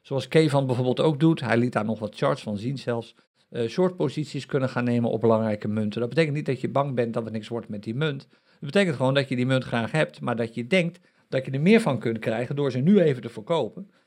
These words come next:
en terug te kopen als de prijs flink is gedaald. Dat zou je natuurlijk kunnen doen, maar houd rekening met short posities. Het zijn trades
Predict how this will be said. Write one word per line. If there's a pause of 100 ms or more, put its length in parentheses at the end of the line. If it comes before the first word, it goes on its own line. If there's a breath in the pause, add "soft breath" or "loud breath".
(100)
en
terug
te
kopen
als
de
prijs
flink
is
gedaald.
Dat
zou
je
natuurlijk
kunnen
doen, (280 soft breath)
maar
houd
rekening
met
short
posities.
Het
zijn
trades